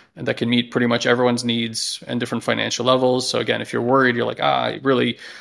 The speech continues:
you know, I can't put a lot of money into my, myself right now or time into myself right now,"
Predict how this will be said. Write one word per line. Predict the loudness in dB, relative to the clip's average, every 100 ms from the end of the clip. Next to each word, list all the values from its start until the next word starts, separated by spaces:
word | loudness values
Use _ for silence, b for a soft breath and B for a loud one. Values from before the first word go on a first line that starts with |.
| B 0
you |
know, | 2
I | 4
can't | 4 4
put | 4
a | 4
lot | 4
of | 2
money | 2 0
into | -2 0
my, | 2 0
myself | 0 0 2 4 6
right | 4
now | 4 4 4
or | 2 0 -2
time | 4 4
into | 4 0
myself | 0 2 2
right | 2 0
now," | 0 -2 -6